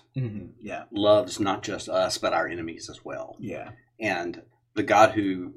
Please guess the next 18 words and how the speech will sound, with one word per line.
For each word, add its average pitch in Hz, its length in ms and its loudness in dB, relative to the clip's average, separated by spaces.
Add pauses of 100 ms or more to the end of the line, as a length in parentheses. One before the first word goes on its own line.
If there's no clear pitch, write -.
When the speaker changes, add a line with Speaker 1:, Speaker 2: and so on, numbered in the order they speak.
(140)
Speaker 2:
calls 131 360 2
us 90 280 -2
to 98 100 -4
love 90 260 -2
our 123 180 6
enemies, 82 600 -8 (800)
um, 90 340 -2 (1400)
himself - 760 0 (1200)
loves 95 680 0 (760)
his 151 200 6
enemies. 98 420 -2
Speaker 1:
Yeah, - 120 -6 (140)
absolutely. 104 480 -4
Speaker 2:
Uh, 95 200 0 (380)
what 110 260 2
a, 95 180 -2
what 117 360 0
a, 95 140 -4